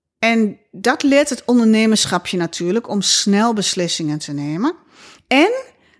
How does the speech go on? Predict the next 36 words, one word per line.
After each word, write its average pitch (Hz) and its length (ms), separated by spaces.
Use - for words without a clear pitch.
ze 277 80
zijn 285 360
ook 269 140
heel 277 380
consequent 311 800
in 247 140
hun 226 220
uitvoering. 170 760
Kijk, 285 240
als 240 200
jij 262 240
een 214 120
beslissing 208 640
neemt 175 360
om 226 180
een 208 100
bepaalde 202 720
strategie - 640
te - 120
gaan 170 200
volgen, 175 680
als 240 140
je 254 80
die 247 80
beslissing 214 400
genomen 233 400
hebt, 185 120
dan 233 120
moet 262 180
je 240 60
natuurlijk 196 380
wel 208 460
de - 240
actie 254 560
gaan 185 340
nemen 185 480